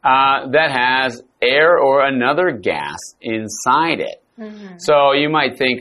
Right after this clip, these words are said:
Speaker 1: of, you know, going to the park and blowing bubbles. You can
Speaker 2: Mm-hmm.
Speaker 1: have a kind of soap that creates these bubbles in the air.
Speaker 2: Yeah.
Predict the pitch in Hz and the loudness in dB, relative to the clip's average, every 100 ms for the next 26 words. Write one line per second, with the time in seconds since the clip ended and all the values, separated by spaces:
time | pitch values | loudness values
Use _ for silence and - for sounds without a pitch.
0 | - 110 110 110 127 120 90 82 101 101 | 0 2 2 0 0 -2 -2 -2 -6 -6
1 | 117 107 104 107 101 113 127 156 165 127 | -2 -2 -2 -4 -4 0 0 0 -6 -6
2 | 101 - 143 170 220 262 202 120 101 85 | -10 -6 0 2 2 0 -2 0 2 2
3 | 87 127 156 123 113 113 110 107 - 107 | 2 -2 -2 -6 -6 -2 -2 -2 -4 -4
4 | 104 101 - - 101 120 - 113 - 113 | -4 -8 -10 -2 0 0 -6 -10 -8 -6
5 | 107 104 104 92 98 92 107 104 98 101 | -6 -8 -16 -4 -2 0 -2 -4 -10 -8
6 | 90 90 127 208 220 262 269 233 | -4 0 0 -2 -10 -10 -10 -12